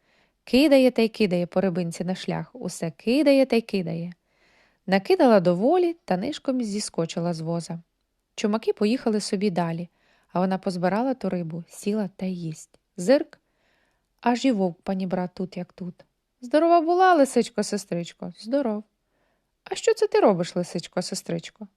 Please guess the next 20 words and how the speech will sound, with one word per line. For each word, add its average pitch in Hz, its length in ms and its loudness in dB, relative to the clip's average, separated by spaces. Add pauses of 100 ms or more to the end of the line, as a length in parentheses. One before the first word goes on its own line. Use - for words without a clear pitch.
«Рибку 330 380 -2
їм». 277 260 -2 (600)
«Дай 170 240 -4
же 233 140 2
й 254 100 4
мені». 330 440 -2 (280)
«От 262 260 -4
такої. 233 720 2 (480)
Я 269 160 4
стільки 269 380 0
морочилася, 262 760 2
ловила, 254 400 4
а 220 60 2
тепер 254 340 2
віддай. 190 520 -2 (280)
Піди 403 240 2
сам 370 220 -2
собі 359 220 0
й 349 80 0
налови». 262 520 0